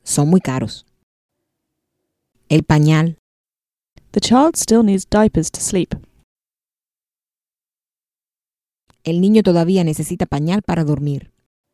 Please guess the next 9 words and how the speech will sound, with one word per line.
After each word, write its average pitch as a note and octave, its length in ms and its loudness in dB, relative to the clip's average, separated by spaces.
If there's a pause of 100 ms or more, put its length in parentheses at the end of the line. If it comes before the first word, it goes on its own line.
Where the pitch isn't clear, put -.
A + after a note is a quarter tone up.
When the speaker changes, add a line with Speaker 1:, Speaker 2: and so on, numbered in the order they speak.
(1080)
Speaker 1:
El D#3+ 140 2
pañal. D#3 540 2 (960)
Speaker 2:
Do - 80 0
you E4 140 4
sell B3 360 2
adult - 340 2
diapers A#3+ 360 2
here, C#3+ 160 -2
please? - 420 -4